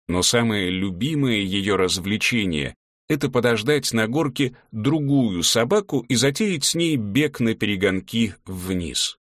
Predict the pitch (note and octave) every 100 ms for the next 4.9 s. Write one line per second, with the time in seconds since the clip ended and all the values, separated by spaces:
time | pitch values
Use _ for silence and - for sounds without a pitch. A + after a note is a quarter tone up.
0 | _ _ - D3 - F#2+ F2 A#2 D#3 C3
1 | G2 C3 B2 G2+ A2 B2+ A#2+ G#2+ - C3+
2 | A2+ A2 G#2 G2+ - F#3 D3+ - _ -
3 | - C3 A#2+ C3 A#2 D#3+ D3 A2+ A#2+ A2
4 | B2+ G#2 G#2 B2+ F#3 - - C#3+